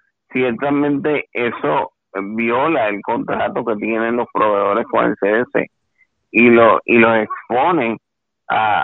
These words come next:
acusaciones civiles y criminales de, eh, a, a los proveedores que no hayan, que no sigan el uso correcto de las vacunas, o sea, queda desprotegido el proveedor,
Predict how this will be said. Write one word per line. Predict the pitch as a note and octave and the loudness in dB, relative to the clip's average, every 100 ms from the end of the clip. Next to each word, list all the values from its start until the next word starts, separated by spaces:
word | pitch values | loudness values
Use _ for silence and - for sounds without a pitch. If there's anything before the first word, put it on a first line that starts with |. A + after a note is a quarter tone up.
| - | -2
acusaciones | A2 G2+ A#2 - G2+ G#2+ A2+ C3+ - | -2 -2 -4 -4 -4 -2 -2 -2 -4
civiles | G2+ G2+ G#2+ C#3 | -4 -2 -2 -2
y | C#3+ | -2
criminales | - A2+ G2+ E2+ D2+ A#2 - - _ _ _ _ _ | -4 -4 -4 -4 -2 -2 -4 -8 _ _ _ _ _
de, | - A2 G#2+ D#2 C2 - | -6 -4 -2 -4 -8 -8
eh, | G#2+ A2 G#2 G2 F2+ - - | -6 -4 -6 -6 -8 -10 -10
a, | G2+ G#2 | -6 -6
a | - G#2+ | -4 -6
los | G#2+ G#2 A2 | -6 -6 -6
proveedores | A2 G#2 G#2+ B2 C3+ | -4 -4 -4 -6 -8
que | C3 | -8
no | A#2 G#2 | -6 -4
hayan, | A2 A#2+ C3+ B2+ - _ _ _ _ - - | -4 -4 -4 -6 -10 _ _ _ _ -20 -10
que | A2+ | -6
no | A2 A2 - | -4 -6 -6
sigan | C#3 B2+ A#2 | -6 -4 -4
el | A2 | -6
uso | A#2+ A#2+ | -6 -8
correcto | B2+ G#2+ A2 - | -6 -6 -6 -6
de | A2+ | -6
las | A#2+ | -6
vacunas, | G2 G2+ F#2+ F#2 F2 B2 | -6 -8 -8 -8 -6 -8
o | A2 - | -8 -8
sea, | G2 | -8
queda | G2 A2 A2+ | -6 -4 -2
desprotegido | A#2+ - C#3 A#2+ A#2+ A#2+ A#2+ | -4 -6 -6 -6 -6 -4 -6
el | A2+ | -6
proveedor, | A#2+ A#2+ G#2+ A2 | -6 -4 -4 -6